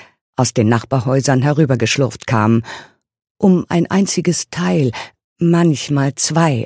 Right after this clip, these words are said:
einzukaufen. Der Laden war Umschlagplatz für Informationen aller Art. Man kannte das Leben der anderen,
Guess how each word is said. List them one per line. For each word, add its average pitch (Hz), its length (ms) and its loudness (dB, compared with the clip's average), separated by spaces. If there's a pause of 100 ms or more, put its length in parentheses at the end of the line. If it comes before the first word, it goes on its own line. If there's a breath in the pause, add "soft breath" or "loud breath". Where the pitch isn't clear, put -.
einzukaufen. 104 880 -4 (1500)
Der 156 120 2
Laden 185 440 2
war 147 240 -2
Umschlagplatz 170 880 -2 (380 loud breath)
für 143 320 -4
Informationen 135 1040 -2
aller 165 380 -2
Art. 131 360 -6 (1040)
Man 214 240 2
kannte 202 300 2
das 139 180 0
Leben 156 280 4
der 131 200 0
anderen, 131 580 2